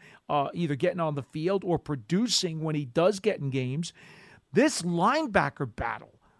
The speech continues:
behind the top guys that are automatically on the roster. I mean, even J-,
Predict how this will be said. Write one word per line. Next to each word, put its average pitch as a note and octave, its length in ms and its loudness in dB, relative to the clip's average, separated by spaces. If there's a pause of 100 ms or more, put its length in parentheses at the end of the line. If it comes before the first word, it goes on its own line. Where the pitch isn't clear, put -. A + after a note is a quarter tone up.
(220)
behind G#3+ 640 4
the E3+ 100 4
top G#3+ 400 -2
guys G3 400 4
that D3+ 160 0
are C#3 160 0 (340)
automatically F#3 920 4
on C#3 120 2
the C3 80 -2
roster. F3+ 460 0
I C#3 60 -4
mean, F#3+ 160 -4
even F4 220 -2
J-, - 100 -18